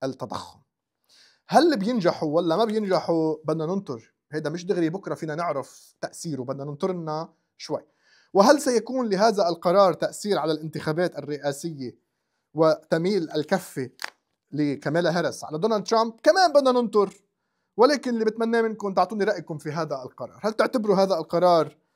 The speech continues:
قرار سياسي إيه ولا لا؟ وهل تعتقدون أن هذا القرار هو القرار الصح إيه ولا لا؟ وهل التوقيت صح إيه ولا لا؟ وهل حجم خفض سعر الفائدة الكبير صراحة، جامبو، خمسين نقطة،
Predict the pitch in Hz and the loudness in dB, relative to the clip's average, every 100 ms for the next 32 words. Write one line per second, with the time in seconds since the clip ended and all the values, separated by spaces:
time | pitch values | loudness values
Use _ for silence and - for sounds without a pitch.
0 | _ 180 190 196 196 175 190 190 165 160 | _ 4 8 8 4 -2 -2 -2 -6 -2
1 | 165 147 143 175 - _ _ _ _ - | -2 0 2 0 -2 _ _ _ _ 2
2 | 185 196 233 214 160 170 170 - 175 196 | 6 10 8 6 2 0 -2 -6 -4 -4
3 | 165 151 151 175 170 151 143 156 160 160 | -4 -6 -2 0 0 -2 -4 -2 2 2
4 | 151 175 147 151 160 170 151 - 180 - | 2 -6 -6 -4 0 0 -2 -2 -2 -2
5 | - 170 156 147 160 190 - _ _ _ | -8 -4 -4 -2 2 2 0 _ _ _
6 | - 170 214 226 214 196 - 220 196 - | -4 2 4 2 0 -2 -2 -4 -4 -6
7 | - - 196 - - 196 175 165 165 202 | -6 0 0 0 -6 -2 0 0 2 2
8 | - 180 202 269 - 311 302 247 214 143 | 2 0 2 0 0 4 6 6 0 -4
9 | _ _ _ _ _ _ _ _ - 226 | _ _ _ _ _ _ _ _ 0 0
10 | 226 165 - 185 165 156 180 175 160 151 | 2 -6 -4 -4 -4 -6 -8 -8 -8 -6
11 | 156 160 _ _ _ 139 - 165 247 214 | -6 -8 _ _ _ -14 -6 -2 0 0
12 | - 104 - - 123 123 131 196 151 139 | -4 -16 -16 -18 -16 -2 4 4 2 -6
13 | 320 _ _ - 151 - 180 156 180 - | -8 _ _ -14 -14 -10 -10 -10 -12 -4
14 | 156 175 | -4 -4